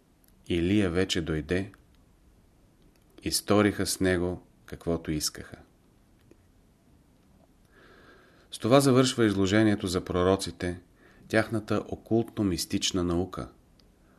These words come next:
От приведените стихове от книгите на всички пророци се вижда много ясно, че те са дълбоки мистици –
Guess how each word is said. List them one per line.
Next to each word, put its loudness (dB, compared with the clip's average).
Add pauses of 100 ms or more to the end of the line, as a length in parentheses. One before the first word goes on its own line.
(300)
От -8
приведените 2
стихове -2
от -4
книгите 0
на -2
всички -4
пророци -2
се -4
вижда 0
много 0
ясно, -2
че -8
те 0
са -2
дълбоки 0
мистици – -4